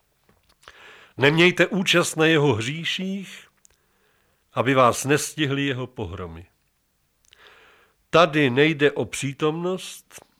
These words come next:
i když výzva je v duchovním smyslu i pro nás aktuální. Plný smysl se týká budoucnosti. Kdyby totiž šlo o přítomnost,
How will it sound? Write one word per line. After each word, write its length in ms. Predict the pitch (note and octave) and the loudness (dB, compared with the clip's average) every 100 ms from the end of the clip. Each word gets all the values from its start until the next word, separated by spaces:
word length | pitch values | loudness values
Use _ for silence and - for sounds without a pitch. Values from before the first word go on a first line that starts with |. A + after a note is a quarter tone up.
| _ _ _ _ _ | _ _ _ _ _
i 100 | D3 | -4
když 280 | B2 A#2+ G2+ | -2 -4 -4
výzva 360 | C3 C3 A#2 | -8 -6 -2
je 120 | B2+ G#2+ | 0 0
v 80 | |
duchovním 520 | G2+ B2 C#3 B2 A#2+ G#2+ | -4 -6 -6 -4 -8 -10
smyslu 440 | - B2 - C#3 | -10 -10 -8 -10
i 80 | B2 | -10
pro 200 | - A2+ | -8 -8
nás 280 | A#2 A#2 - | -4 -6 -4
aktuální. 760 | D3 - B2 G2 F2 E2+ E2+ G2 _ _ _ _ _ _ _ _ _ | -6 -6 -6 -6 -6 -12 -16 -20 _ _ _ _ _ _ _ _ _
Plný 400 | - D#3 G3+ G#3 | 2 2 2 -2
smysl 540 | G3 - D3 D3+ - D#3+ | -6 -8 -8 -8 -8 -10
se 240 | - G2+ | -6 -8
týká 460 | - C3 A#2 - G2+ | -8 -14 -10 -8 -8
budoucnosti. 840 | G#2 B2 G#2+ - F#2+ E2+ - - _ _ _ _ _ _ _ _ _ _ _ _ _ _ _ _ _ _ _ _ _ | -6 -8 -8 -12 -16 -18 -20 -20 _ _ _ _ _ _ _ _ _ _ _ _ _ _ _ _ _ _ _ _ _
Kdyby 320 | B2 C#3 G3+ A3+ | 0 2 4 4
totiž 340 | G#3+ G#3+ G3+ | 4 2 0
šlo 240 | - C#3+ | 2 2
o 100 | - | 0
přítomnost, 1000 | D3 - E3 F3 E3+ F3 E3+ - - - | -2 -6 -6 -4 -4 -4 -6 -8 -16 -20